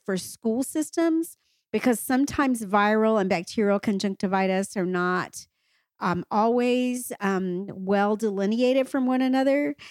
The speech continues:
Sometimes it's recommended that whether you have viral or bacterial, uh, that a, a, a twenty, a forty-eight hour tr-, uh, dose of antibiotics is recommended before the kiddo can come back to school.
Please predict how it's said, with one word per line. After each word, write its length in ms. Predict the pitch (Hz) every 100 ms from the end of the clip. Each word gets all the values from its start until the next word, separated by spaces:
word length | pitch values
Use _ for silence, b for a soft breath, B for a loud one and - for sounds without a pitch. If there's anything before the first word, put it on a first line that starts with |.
| B B
Sometimes 680 | - 262 302 294 269 214 208
it's 220 | 190 -
recommended 580 | 190 - 190 190 190 185
that 160 | 165
whether 280 | 202 220 247
you 180 | 220 214
have 160 | 214
viral 560 | 180 196 202 202 208 -
or 240 | 226 277
bacterial, 720 | 240 147 - 190 175 170 185 - B B -
uh, 260 | 180 175 208
that 340 | 208 208 185 - -
a, 160 | 196 196 -
a, 300 | 202 185 175 180 - - 196
a 140 | 185
twenty, 420 | - 240 240 240
a 140 | 185 180
forty-eight 520 | - 269 269 240 202
hour 320 | 202 208 190
tr-, 160 | - - -
uh, 240 | 190 180 170 156 208
dose 400 | 196 214 202 208
of 220 | 160 170 -
antibiotics 800 | 196 208 180 180 208 202 165 -
is 140 | 170
recommended 500 | 190 175 190 185 175
before 260 | 170 - 175
the 80 | 165
kiddo 300 | 202 165 160
can 160 | 175
come 160 | 160 185
back 180 | 165 -
to 100 | 147
school. 580 | - 196 180 123 -